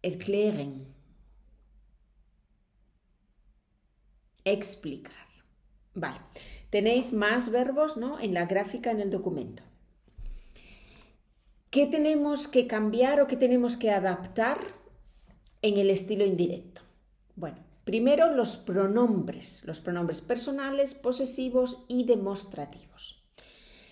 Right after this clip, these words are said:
Estilo directo, Lola, dos puntos, Doppelpunkt.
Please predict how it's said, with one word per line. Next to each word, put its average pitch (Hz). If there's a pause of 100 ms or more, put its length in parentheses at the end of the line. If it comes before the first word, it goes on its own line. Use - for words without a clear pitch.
(400)
Estilo 262
directo, -
Lola, 214 (120)
dos 220
puntos, 147
Doppelpunkt. 226